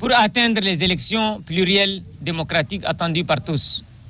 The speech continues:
Nos institutions sont jeunes. Et par-dessus tout, il y a un homme au destiné du pays qui est lui aussi bien évidemment jeune.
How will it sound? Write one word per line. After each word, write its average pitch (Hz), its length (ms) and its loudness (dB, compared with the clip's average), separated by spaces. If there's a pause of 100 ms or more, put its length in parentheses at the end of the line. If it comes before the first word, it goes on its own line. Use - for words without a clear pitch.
(400)
Nos 185 340 4
institutions 262 800 4
sont 247 320 4
jeunes. 185 480 4 (880)
Et 220 100 4
par-dessus 226 600 2
tout, 330 420 -2
il 240 160 2
y 220 60 4
a 214 140 6
un 247 180 2
homme 277 140 0
au 208 80 2
destiné 208 460 2
du 196 140 0
pays 214 320 4
qui 220 200 2
est 220 260 2 (100)
lui 208 220 4
aussi 202 320 2
bien 185 180 2
évidemment 156 400 2
jeune. 135 380 2